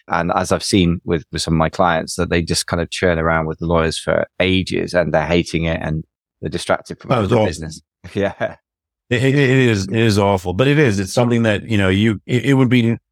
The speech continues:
Speaker 2: a-, and these things come up because, right, you're, you're coming into this agreement, you're coming into this deal, negotiating, you have no idea. Like, a lot of these people, right? Like, I had a client overseas selling a product that was, you know,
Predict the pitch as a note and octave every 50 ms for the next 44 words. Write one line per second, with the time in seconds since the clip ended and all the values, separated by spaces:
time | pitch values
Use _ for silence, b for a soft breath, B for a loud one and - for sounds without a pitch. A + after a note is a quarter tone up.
0 | _ _ - - C3+ - - C#3+ C#3+ D3 D3+ C#3+ - - F3+ F3 E3 - D3+ D3
1 | D#3 C#3+ C3 B2 G2+ C3 A#2+ A#2 B2+ D3 C3+ G2+ E2 B1 - G2+ G2+ G2 G#2+ A2+
2 | G2 - C3+ B2+ B2+ B2 B2 A#2+ A2+ A2+ G#2+ F#2 G2 F#2+ G2+ A2+ A#2 A2+ G#2+ G2+
3 | F#2+ F#2 D#2+ - F#2 - B2 B2 B2 A2 F#2 G2+ F#2+ F2+ - G#2+ A2 A2 G2+ F#2+
4 | F#2 F2 G2+ G2+ G#2 G2+ G#2 F2 F2+ F#2+ A2 G#2+ D#3 F#3+ A3+ F#3 D3+ C3+ C#3+ C3+
5 | B2 A2+ A2+ C3+ B2+ G2+ F2 F#2 F#2+ F#2+ G#2+ G#2 A2+ B2+ C#3 D#3 D#3 - - C#3
6 | C3 C3 A#2+ A2+ G#2+ G#2+ - _ _ _ _ _ _ _ _ _ _ _ - G2+
7 | G#2 A2 A2 G2 F#2 G#2+ F#2+ G#2 A2 B2+ C3+ B2+ A#2+ - - - A#2 A#2 A#2 A#2
8 | A2+ A2 G#2 - - - A2+ A#2 A#2 A#2 A2 - - B2 A#2+ A2+ F#2+ - - G#2+
9 | G#2+ G#2+ G2+ F#2+ - A2 G#2+ G#2+ G#2+ G2+ F#2+ F2 F#2+ F#2 F#2 F#2 F#2 F#2+ F#2+ F#2
10 | F#2 F2+ F2+ F2 E2+ - - _ _ _ _ _ _ _ _ _ _ _ _ _
11 | _ _ - G#2+ G#2+ A2 G#2 F#2+ F#2